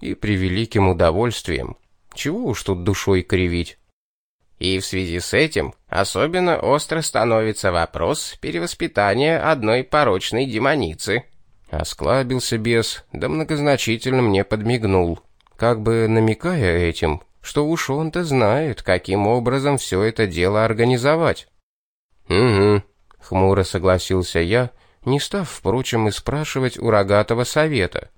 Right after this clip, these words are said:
"И так знаю, что он предложит самый простой выход из сложившейся ситуации".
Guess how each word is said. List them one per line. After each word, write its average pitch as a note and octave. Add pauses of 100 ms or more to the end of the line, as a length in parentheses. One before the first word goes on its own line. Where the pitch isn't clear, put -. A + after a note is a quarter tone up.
(200)
"И C#3+
так D#3+
знаю, G#2
что -
он A#2
предложит G#2
самый C3+
простой G#2+
выход A#2
из F#2+
сложившейся F#2+
ситуации". G#2+